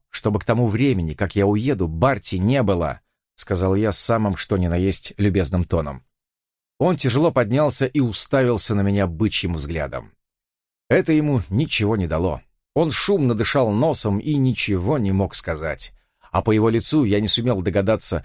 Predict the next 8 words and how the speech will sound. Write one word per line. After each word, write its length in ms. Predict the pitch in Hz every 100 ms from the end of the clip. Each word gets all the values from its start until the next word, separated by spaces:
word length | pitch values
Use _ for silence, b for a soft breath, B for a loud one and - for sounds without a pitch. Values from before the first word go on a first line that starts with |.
| b -
что 200 | - 110
он 80 |
хотел 380 | 92 101 - 107
из 180 | - 98
себя 280 | - 107 98
выдавить. 480 | 110 78 67 64 - _ _ -
Поток 460 | 113 - 151 -
ругательств — 840 | 113 107 98 151 147 135 - -